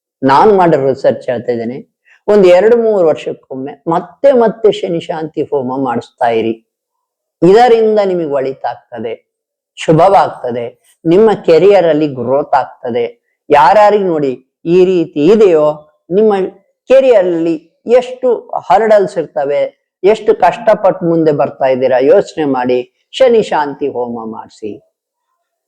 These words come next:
ಏನ್ ಕಳ್ಕೊಳೋದು ಏನು? ಒಂದಿಷ್ಟು ಏನೋ ಒಂದ್ ಶಾಸ್ತ್ರಿಗಳು ಎಷ್ಟು ತಗೊಂತಾರ, ಅದೇನ್ ದೊಡ್ಡ ವಿಷಯ ಇರಲ್ಲ, ನೀವು ಮಾಡಿಸಬಹುದು. ಮಾಡಿಸಿದ್ರೆ ಆಗೋ ಒಳಿತೈತಲ್ಲ, ಅದು ತುಂಬಾ ದೊಡ್ಡದು.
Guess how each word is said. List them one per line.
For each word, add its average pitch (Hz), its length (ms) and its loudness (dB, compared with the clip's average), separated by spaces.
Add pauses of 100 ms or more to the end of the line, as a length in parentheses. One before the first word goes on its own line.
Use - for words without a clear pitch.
(220)
ಏನ್ 208 180 2
ಕಳ್ಕೊಳೋದು 165 520 0
ಏನು? 135 560 -4 (720)
ಒಂದಿಷ್ಟು 202 540 2
ಏನೋ 185 280 -6
ಒಂದ್ 147 600 -12 (280)
ಶಾಸ್ತ್ರಿಗಳು 160 500 -2
ಎಷ್ಟು 170 360 0
ತಗೊಂತಾರ, 135 440 -6
ಅದೇನ್ 135 400 -4
ದೊಡ್ಡ 151 300 -2
ವಿಷಯ 160 360 2
ಇರಲ್ಲ, 123 280 -4 (680)
ನೀವು 170 280 4
ಮಾಡಿಸಬಹುದು. 127 1080 -2 (180)
ಮಾಡಿಸಿದ್ರೆ 202 640 2
ಆಗೋ 190 420 4 (480)
ಒಳಿತೈತಲ್ಲ, 170 680 0
ಅದು 160 180 0
ತುಂಬಾ 143 500 -2
ದೊಡ್ಡದು. 110 680 -8